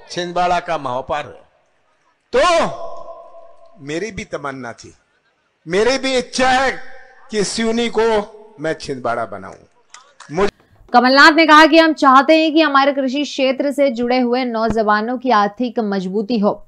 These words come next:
Speaker 2: मैं चाहता हूं कि आप सभी के बच्चे अच्छे स्कूल में जाए और ये हमारी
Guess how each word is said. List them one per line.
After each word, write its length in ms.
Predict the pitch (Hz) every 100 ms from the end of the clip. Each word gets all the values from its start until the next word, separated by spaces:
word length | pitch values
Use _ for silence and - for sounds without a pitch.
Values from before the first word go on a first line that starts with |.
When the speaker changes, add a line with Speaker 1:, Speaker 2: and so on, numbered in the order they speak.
| - - -
Speaker 2:
मैं 100 | 240 254
चाहता 300 | 277 277 302
हूं 160 | 320
कि 100 | 311
आप 220 | 302 294 -
सभी 420 | - 254 220 320
के 120 | 311 233
बच्चे 380 | 226 - 285 269
अच्छे 440 | 226 226 262 226
स्कूल 380 | - - 226 254
में 140 | 269
जाए 240 | 233 240 277
और 240 | - 220 226
ये 160 | 254
हमारी 560 | 247 196 190 190 277